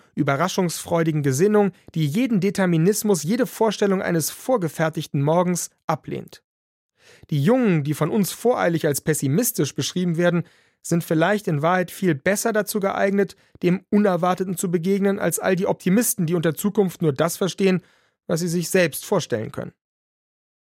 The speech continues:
Zukunft ist aber eben meist das genaue Gegenteil, ist meist das komplett Unvorstellbare. Wer hätte mit der Erfindung des Mobiltelefons gerechnet? Wer mit monatelangen Kontaktsperren? Wer Zukunft nur auf dem aufbaut, was bekannt ist,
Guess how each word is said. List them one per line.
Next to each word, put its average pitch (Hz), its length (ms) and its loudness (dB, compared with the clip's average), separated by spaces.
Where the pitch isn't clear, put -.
Zukunft 233 480 -2
ist - 160 -2
aber 180 200 0
eben 170 200 0
meist 165 280 0
das 170 140 -4
genaue 160 340 2
Gegenteil, 123 640 -4
ist - 220 -6
meist 175 260 0
das 175 200 -4
komplett 180 580 -2
Unvorstellbare. - 1120 -2
Wer 123 100 -2
hätte 151 160 0
mit 147 160 2
der 147 100 0
Erfindung 160 360 0
des 151 160 -2
Mobiltelefons 147 840 0
gerechnet? 135 480 -2
Wer 147 160 2
mit 147 160 -2
monatelangen 156 720 0
Kontaktsperren? - 760 -6
Wer 190 140 2
Zukunft 285 460 -2
nur 220 140 2
auf 147 120 -2
dem 185 340 0
aufbaut, 190 540 0
was - 180 -4
bekannt 220 440 -2
ist, 185 260 -4